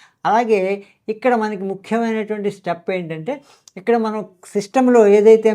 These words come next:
Mac-లో ఇంటర్నల్ మెమరీలో సిస్టమ్‌లో మనకి ఆక్యుపై చేసిన మెమరీ డీటెయిల్స్ ఇక్కడ మనకు కనిపిస్తున్నాయి. అప్లికేషన్స్ వచ్చేసి యాభై ఒకటి పాయింట్ ఐదు తొమ్మిది జీబీ ఆక్రమించింది అని చెప్పేసి మనకి తెలుస్తుంది. అంటే మన సిస్టమ్‌లో ఏ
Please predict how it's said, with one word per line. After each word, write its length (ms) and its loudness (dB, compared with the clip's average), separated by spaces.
Mac-లో 480 0
ఇంటర్నల్ 500 -4
మెమరీలో 460 -6
సిస్టమ్‌లో 500 -8
మనకి 340 -8
ఆక్యుపై 360 -2
చేసిన 360 -6
మెమరీ 400 -4
డీటెయిల్స్ 420 0
ఇక్కడ 160 -10
మనకు 220 -10
కనిపిస్తున్నాయి. 520 -12
అప్లికేషన్స్ 720 0
వచ్చేసి 400 -8
యాభై 400 -4
ఒకటి 280 -10
పాయింట్ 360 -6
ఐదు 280 -6
తొమ్మిది 440 -8
జీబీ 360 -6
ఆక్రమించింది 760 -6
అని 140 -6
చెప్పేసి 440 -8
మనకి 300 -8
తెలుస్తుంది. 420 -6
అంటే 200 -6
మన 240 -2
సిస్టమ్‌లో 560 -2
ఏ 140 6